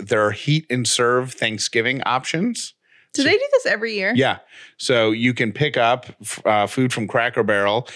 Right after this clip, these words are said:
Speaker 1: for turkey dinners. Uh, the one that, uh, one, there are two sizes. One serves four to six people and one serves ten people. You get turkey breast,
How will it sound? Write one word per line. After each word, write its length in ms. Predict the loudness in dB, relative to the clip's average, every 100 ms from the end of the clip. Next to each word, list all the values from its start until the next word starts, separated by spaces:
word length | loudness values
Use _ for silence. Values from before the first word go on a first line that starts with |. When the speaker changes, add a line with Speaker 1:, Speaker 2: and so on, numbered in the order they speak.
| -18 -18
Speaker 1:
for 420 | -2 2 4 2
turkey 380 | 2 -2 -2 -2
dinners. 560 | -2 0 0 -2 -4 -6 -4
Uh, 180 | -2
the 100 | 0
one 540 | -2 0 2 2 0 -2
that, 720 | -4 -2 0 0 -2 -4 -6 -8 _ _ _ _ _ _
uh, 140 | -2 0
one, 320 | 2 0 0 -2
there 100 | -2
are 60 |
two 200 | 0 0
sizes. 520 | 2 2 0 -2 -4
One 260 | -2 -2 -2
serves 560 | 0 2 2 0 -4 -10
four 200 | -2 0
to 60 | 0
six 280 | -2 -4 -4
people 480 | -6 0 0 0 -2
and 140 | -6
one 160 | -4 -4
serves 340 | -2 -2 -4
ten 320 | -8 -4 -4
people. 500 | -4 -6 -2 0 0 _ _ _ _ _
You 140 | -6 -2
get 260 | -2 -2
turkey 280 | -2 0 2
breast, 480 | 2 2 0 -4